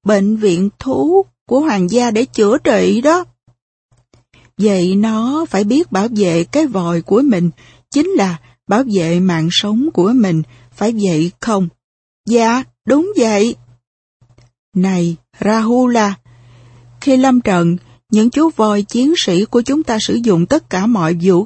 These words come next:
khí tự thân có được. Nó dùng vòi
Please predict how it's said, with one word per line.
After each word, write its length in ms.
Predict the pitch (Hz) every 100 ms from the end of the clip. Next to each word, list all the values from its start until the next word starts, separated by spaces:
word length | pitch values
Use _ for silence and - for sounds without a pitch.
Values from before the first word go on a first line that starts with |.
| -
khí 340 | 254 240 311 -
tự 220 | 180 165 170
thân 260 | 214 196
có 260 | 180 196 247 311
được. 300 | 190 156 - _ _ _ _ - -
Nó 100 | -
dùng 420 | 339 233 185 175 - - _
vòi 480 | 165 196 185 170